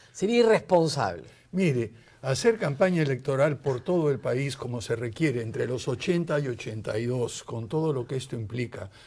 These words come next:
Speaker 2: para luego gobernar un país tan complicado como el
Speaker 1: De los
Speaker 2: nuestro.
Speaker 1: ochenta y dos a los
Speaker 2: Hasta los
Speaker 1: ochenta y siete.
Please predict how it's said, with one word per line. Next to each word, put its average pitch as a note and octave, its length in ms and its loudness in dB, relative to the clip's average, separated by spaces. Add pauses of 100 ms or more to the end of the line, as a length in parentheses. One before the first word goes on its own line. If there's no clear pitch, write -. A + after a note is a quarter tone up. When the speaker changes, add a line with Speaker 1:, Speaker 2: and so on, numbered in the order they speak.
(160)
Speaker 2:
para C#3 180 2
luego F3+ 280 4
gobernar C3+ 480 2
un D3 100 -2
país B2+ 300 -2
tan D3+ 180 -2
complicado C3 640 -2
como A2 220 -6
el C#3+ 60 -4
Speaker 1:
De D#3 60 4
los C#3+ 80 4 (160)
Speaker 2:
nuestro. C#3 60 2
Speaker 1:
ochenta C3+ 440 -2
y C#3 60 2
dos F3+ 240 2
a F#3 60 2
los D#3+ 100 2
Speaker 2:
Hasta D#3+ 140 4
los D3 120 4
Speaker 1:
ochenta C3 400 2
y C3 60 0
siete. - 240 6